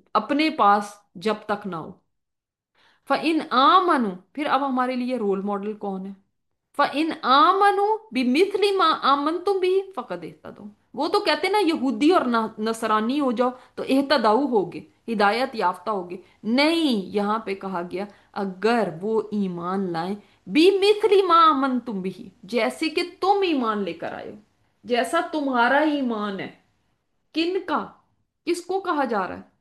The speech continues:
सबसे अव्वलीन मुखातिब इस कुरान के कौन है? तुम है, ये जो तुम, ये ता नहीं है, तुम प्लूरल के लिए,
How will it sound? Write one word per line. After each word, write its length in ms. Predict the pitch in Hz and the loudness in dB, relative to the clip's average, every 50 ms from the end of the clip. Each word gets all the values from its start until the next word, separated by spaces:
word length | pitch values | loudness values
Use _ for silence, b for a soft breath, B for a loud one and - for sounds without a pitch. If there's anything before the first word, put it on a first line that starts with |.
| _ _ _ _ _ _ - | _ _ _ _ _ _ -8
सबसे 380 | - 359 381 370 - 381 349 | -6 -6 -6 -4 -4 -4 -4
अव्वलीन 680 | - - 233 220 214 226 247 247 254 277 320 370 359 | -2 -4 -4 -4 0 0 0 0 0 0 -2 -2 -2
मुखातिब 560 | 294 254 - - - 196 202 - 294 311 254 277 | -2 -4 -4 -2 -2 -2 -2 -2 -4 -4 -4 -4
इस 100 | 269 269 | -6 -6
कुरान 420 | - 247 233 214 196 220 240 262 | -6 -6 -2 -2 -2 -2 -2 -4
के 120 | 269 311 | -6 -6
कौन 400 | 311 - - 208 226 262 302 302 | -8 -6 -6 -4 -2 -2 0 -2
है? 300 | 247 175 175 190 - _ _ _ _ _ _ _ _ _ _ _ _ _ _ _ _ _ _ _ | -2 -6 -8 -12 -18 _ _ _ _ _ _ _ _ _ _ _ _ _ _ _ _ _ _ _
तुम 240 | - 269 294 311 285 | -4 -2 -2 0 0
है, 240 | - 190 202 226 240 | 0 -2 -2 -4 -4
ये 180 | 214 196 180 185 | -4 -4 -4 -2
जो 200 | 202 208 202 196 | -2 -2 -2 -2
तुम, 640 | 202 - _ _ - 208 233 247 254 262 254 233 240 _ _ - | -4 -8 _ _ -6 -4 -4 -2 -2 -2 -4 -4 -6 _ _ -14
ये 300 | - 165 160 143 156 208 208 - _ _ _ _ _ _ _ _ - | -8 -6 -4 -4 -4 -6 -8 -12 _ _ _ _ _ _ _ _ -2
ता 240 | 196 214 233 254 277 | 0 2 4 4 2
नहीं 280 | 269 226 196 196 196 175 | 2 0 -2 -4 -4 -6
है, 80 | 151 165 - _ _ _ _ _ _ _ _ _ _ _ _ _ _ _ _ _ _ _ _ _ _ _ _ _ _ _ _ _ _ _ _ _ _ _ _ _ _ _ _ _ - | -8 -12 -16 _ _ _ _ _ _ _ _ _ _ _ _ _ _ _ _ _ _ _ _ _ _ _ _ _ _ _ _ _ _ _ _ _ _ _ _ _ _ _ _ _ -4
तुम 320 | 269 269 269 285 339 359 330 | -2 -2 0 0 -2 -4 -6
प्लूरल 480 | - 240 240 233 233 220 208 196 175 | -2 0 0 2 2 0 0 -2 -4
के 140 | - - - | -8 -10 -10
लिए, 320 | - - - - 196 190 | -12 -12 -14 -16 -18 -20